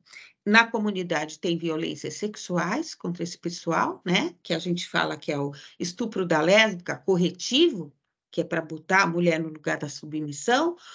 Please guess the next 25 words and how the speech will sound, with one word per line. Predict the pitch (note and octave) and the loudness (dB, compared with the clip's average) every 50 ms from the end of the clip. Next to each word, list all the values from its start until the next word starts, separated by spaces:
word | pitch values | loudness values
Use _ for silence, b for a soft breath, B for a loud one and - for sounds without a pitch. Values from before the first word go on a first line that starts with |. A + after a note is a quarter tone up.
| B B | B B
ou | - G3+ G#3+ G#3+ | 4 6 6 6
o | G3+ G3 | 6 2
estupro | F3 F3 - - - A3+ G3 - - E3+ | -2 -6 -6 -4 -4 -4 -4 -2 -4 -4
do | E3+ E3+ D#3+ | -4 -4 -6
gay, | D#3 D3+ F3 A3+ C4 C#4 D#4 E4+ E4+ - _ _ _ _ - | -2 4 8 8 8 8 6 2 -2 -4 _ _ _ _ -10
não | D3 D3+ | -6 0
é? | F#3 A#3 D4+ E4 E4+ B B B B B B B B _ | 0 2 2 0 -2 B B B B B B B B _
Porque | - G3 F#3+ F3+ F3+ - - F#3 | -4 -4 -4 -4 -6 -4 0 2
ele, | F3 E3 D#3 - - D#3+ D#3 D3 D3+ C#3+ | 2 2 2 0 0 0 0 0 0 -2
já | C#3+ C#3+ D#3 | -2 -2 -2
que | D3+ - E3 | 0 0 0
ele | D3+ C#3+ | 0 0
quer | D3 - C3+ | 0 -2 -2
ser | C3+ - E3+ D#3 | 0 -2 -2 -2
mulherzinha, | D3+ D3 D3 C#3+ C3 C3 C3+ C#3 A#3 C#4 D#4 | -2 -2 -2 -2 -2 -2 -2 -2 0 0 2
então | B3 F#3 F3 | 2 2 0
vai | E3+ E3+ E3+ | 0 0 -2
ser | - E3+ | -4 -4
tratado | E3+ - D3 C#3+ C#3+ - C#3 C3+ C#3 | -6 -4 -6 -8 -6 -6 -6 -4 -4
assim. | C3 C3 C3+ - A#3+ C4+ D4+ E4 F4 B B B B B B - | -4 -4 -2 0 2 4 4 4 2 B B B B B B -4
Então, | F3+ F3 F3+ F#3 F#3 F#3 - - | -2 2 2 2 2 2 0 2
essas | F3 F3 G#3 G#3+ G#3+ G#3+ F3 - | 4 4 4 4 2 -2 -4 -2
violências | F3 E3+ D#3 D#3 E3+ G#3+ B3+ C4 C4 C4+ A3 | -2 -2 0 2 2 2 2 2 0 -2 -4
são | - - - - - F3 F#3 G#3+ B3 C4+ B B B B | -4 -6 -4 0 2 2 4 2 0 -4 B B B B
inerentes | - - G#3+ A3 A3+ G#3 F3+ E3 D#3+ E3 E3+ E3+ - - F3 - - | 0 2 4 4 4 4 2 2 0 0 -2 -4 -6 -12 -16 -18 -20